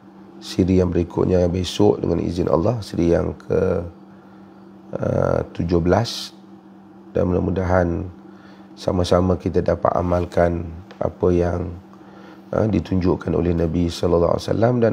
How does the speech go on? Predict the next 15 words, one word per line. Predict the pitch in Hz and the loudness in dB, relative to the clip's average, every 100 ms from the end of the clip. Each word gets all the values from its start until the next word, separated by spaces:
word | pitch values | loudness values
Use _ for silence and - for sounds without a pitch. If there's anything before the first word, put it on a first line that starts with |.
| - | 0
Allah | 104 98 | 0 0
akan | 95 90 85 | 0 -2 0
mengeluarkan | 85 87 87 - 85 | 0 0 -2 -6 -10
kita | 87 82 87 | -8 -6 -6
semua | 98 95 90 90 | -2 0 2 2
daripada | 85 - - - | 0 0 -8 -10
kesusahan | 90 - 87 95 104 107 - - - - - - - | -12 0 2 4 2 -2 -12 -20 -20 -20 -20 -20 -6
dan | - 135 117 | 4 6 6
dimustajabkan | 98 92 - 87 87 - - 82 78 | 2 0 0 2 2 0 0 -4 -2
doa. | - - 85 80 107 | -4 -4 -10 -12 -8
Maksudnya, | - - 101 101 98 - - - - - - - - - - - - | -8 -4 0 0 0 -6 -20 -20 -20 -20 -20 -20 -20 -20 -12 -12 -12
setiap | - - - 120 | 0 2 4 2
kali | 107 | 0
kita | 110 110 | 0 0
doa, | 104 104 131 | 2 0 -2